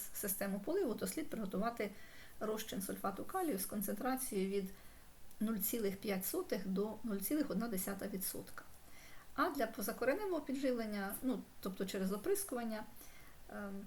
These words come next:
концентрація має бути від одного до трьох відсотків, концентрація розчину калісульфату.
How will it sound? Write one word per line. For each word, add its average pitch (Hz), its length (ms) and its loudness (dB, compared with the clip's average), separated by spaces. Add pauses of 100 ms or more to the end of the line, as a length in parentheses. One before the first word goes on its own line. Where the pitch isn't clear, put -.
концентрація 240 600 2
має 214 140 -2
бути 226 320 -2
від 285 240 4 (200)
одного 220 440 4
до 220 240 6
трьох 240 440 0 (360)
відсотків, - 580 -2 (320)
концентрація 190 560 2
розчину 175 360 -2
калісульфату. 185 680 -4